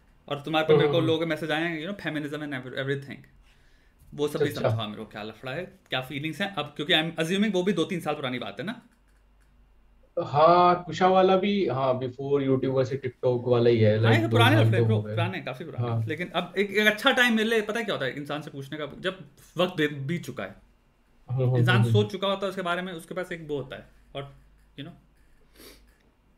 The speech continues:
Speaker 2: वो, वो वाला सीन, मतलब, पहले ना ऐसा लगता था, like, इंडिया में अभी भी बहुत लोगों को यही लगता है कि feminism is equals to वो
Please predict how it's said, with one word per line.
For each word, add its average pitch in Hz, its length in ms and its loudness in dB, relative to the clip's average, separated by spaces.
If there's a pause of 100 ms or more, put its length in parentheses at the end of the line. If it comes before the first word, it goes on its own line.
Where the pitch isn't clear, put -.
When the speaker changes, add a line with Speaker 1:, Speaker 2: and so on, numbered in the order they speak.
(260)
Speaker 2:
वो, 185 360 10
वो 143 260 2
वाला 175 260 10
सीन, 180 340 4
मतलब, 175 380 0 (140)
पहले 143 240 4
ना 180 120 2
ऐसा 160 220 2
लगता 117 280 -2
था, 127 340 2
like, 127 500 -2
इंडिया 135 320 0
में 135 100 2
अभी 127 160 4
भी 131 120 -2
बहुत 120 280 0
लोगों 120 180 4
को 127 120 0
यही 120 160 2
लगता 113 300 -2
है 117 60 0
कि 147 120 -12
feminism 123 680 4
is 127 140 0
equals 131 300 -2
to - 140 -10
वो 135 420 -4